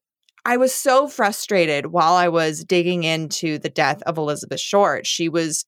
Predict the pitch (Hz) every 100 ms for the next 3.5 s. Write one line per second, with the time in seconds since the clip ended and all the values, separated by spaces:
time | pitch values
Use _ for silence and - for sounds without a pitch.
0 | - - 190 175 175 175 170 165 165 160
1 | - 170 165 170 170 170 - - - _
2 | _ _ 170 160 165 175 185 170 165 175
3 | - 175 185 180